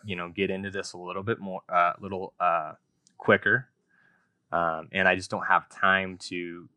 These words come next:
raise, you know, a bunch of pups from the ground up. And so I reached out to a friend who had happened to have an older Plott dog, pup trainer. Um, and, and he's like, "Hey man, like,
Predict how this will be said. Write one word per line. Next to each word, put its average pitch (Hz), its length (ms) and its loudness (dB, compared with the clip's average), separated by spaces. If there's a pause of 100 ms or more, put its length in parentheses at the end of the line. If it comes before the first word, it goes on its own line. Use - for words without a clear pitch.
raise, 90 840 2
you 92 140 -8
know, 85 180 -2
a 90 100 0
bunch 85 380 -4
of 82 100 -6
pups - 640 2
from 85 320 -8 (100)
the 101 120 -6
ground 85 360 4
up. 82 260 0 (460)
And 95 160 -2
so 92 300 4
I 90 100 8
reached 104 320 0
out 87 220 4
to 85 120 -8
a 82 40 -10
friend 104 600 6 (220)
who 92 260 -4
had 82 760 4
happened 95 420 2
to 87 60 0
have 85 340 2 (240)
an 95 140 -6
older 90 560 -2 (360)
Plott 104 320 10
dog, 82 340 -2 (140)
pup 107 220 6
trainer. 82 440 -6 (600)
Um, 80 460 -2 (680)
and, 87 520 2
and 85 180 -12
he's 87 120 -8
like, 82 140 -2
"Hey 90 160 -2
man, 85 260 -4
like, 80 280 -16